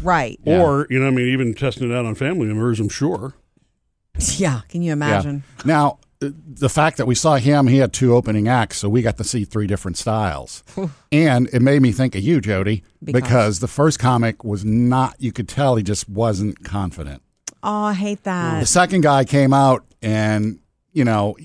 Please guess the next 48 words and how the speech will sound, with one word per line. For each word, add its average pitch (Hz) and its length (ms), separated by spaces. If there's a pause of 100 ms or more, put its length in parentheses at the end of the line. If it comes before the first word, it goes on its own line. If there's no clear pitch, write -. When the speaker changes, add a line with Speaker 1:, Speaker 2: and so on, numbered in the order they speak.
(120)
Speaker 2:
he's 123 200
got 143 180
some 110 140
work 131 200
to 147 120
do, 143 360
but 113 320
he 151 140
had 156 220
us 156 120
laughing. 165 520 (100)
B-, 101 240
eh, 131 120
but 131 380
you 139 80
could 120 200
tell 135 480 (180)
Speaker 1:
The 180 220 (100)
Speaker 2:
whatever 143 240 (160)
Speaker 1:
experience. 147 80
Speaker 2:
you 147 100
responded, 151 680
he 147 140
was 139 160
moving 131 280
on 123 180
to 113 80
the 98 120
next 110 280
thing. 98 320
It 107 120
wasn't 120 300
like, 110 280 (560)
"Okay, 151 760
uh," 131 420
Speaker 3:
Right. 120 140
Speaker 1:
He 110 40
was 104 140
waiting 190 360
Speaker 2:
It - 80
Speaker 1:
to - 60
Speaker 2:
wasn't 160 260
like 131 220
the 120 120
dead 135 460
silence 135 680
threw 131 420
him. 80 240